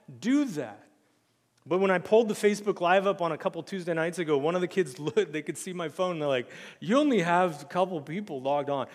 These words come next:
If I did a TikTok, I'd have a hundred right away. I'm like, "That's not the point." The po-, the point is for the one or two that can't make it. And for those of you with teen kids, by the way, if they can't make it on a Tuesday night,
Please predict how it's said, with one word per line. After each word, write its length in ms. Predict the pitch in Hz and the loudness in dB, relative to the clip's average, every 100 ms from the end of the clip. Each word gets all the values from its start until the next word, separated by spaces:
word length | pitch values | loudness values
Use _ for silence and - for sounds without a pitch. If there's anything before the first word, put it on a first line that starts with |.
| - - | -16 -4
If 160 | 165 202 | 0 4
I 160 | 240 | 4
did 200 | 277 247 | 4 2
a 80 | 180 | 0
TikTok, 540 | - 233 220 185 143 | 0 -2 2 2 2
I'd 140 | 175 214 | 2 4
have 180 | 208 160 | 4 4
a 80 | |
hundred 320 | 131 180 180 160 | 2 0 0 2
right 160 | 160 | 2
away. 240 | 151 147 170 | 2 0 0
I'm 100 | 139 | -2
like, 160 | 127 | -6
"That's 280 | 135 135 - | -10 -12 -12
not 280 | 151 139 - | -12 -12 -16
the 60 | |
point." 480 | 127 - 139 135 104 - _ _ _ _ _ _ _ _ _ _ _ _ _ _ _ _ _ | -20 -18 -16 -16 -18 -20 _ _ _ _ _ _ _ _ _ _ _ _ _ _ _ _ _
The 80 | 127 | -20
po-, 260 | - 156 - | -16 -18 -14
the 120 | 131 | -14
point 280 | - 165 160 | -10 -10 -8
is 100 | - | -8
for 140 | 165 | -6
the 100 | 147 | -4
one 160 | 147 151 | -4 -6
or 80 | |
two 160 | 131 165 | -8 -8
that 140 | 135 | -10
can't 200 | - 151 | -10 -14
make 240 | 117 170 190 | -12 -12 -12
it. 140 | 98 _ _ _ _ _ _ _ _ _ _ _ _ _ _ _ _ _ _ _ _ | -20 _ _ _ _ _ _ _ _ _ _ _ _ _ _ _ _ _ _ _ _
And 80 | 135 | -16
for 80 | 135 | -4
those 280 | 143 185 180 | 0 0 0
of 20 | |
you 100 | 185 | -4
with 140 | 165 | -4
teen 240 | 143 175 190 | -2 -4 -2
kids, 420 | 185 160 127 120 - _ | -2 -4 -4 -14 -20 _
by 160 | 147 143 | -2 0
the 80 | |
way, 140 | 151 160 | 2 0
if 80 | 131 | 0
they 100 | 156 | -4
can't 220 | 190 185 | -4 -4
make 160 | 160 170 | -4 -6
it 80 | |
on 100 | 175 | -6
a 60 | 151 | -6
Tuesday 280 | - 170 147 | -8 -10 -8
night, 280 | 143 165 | -6 -8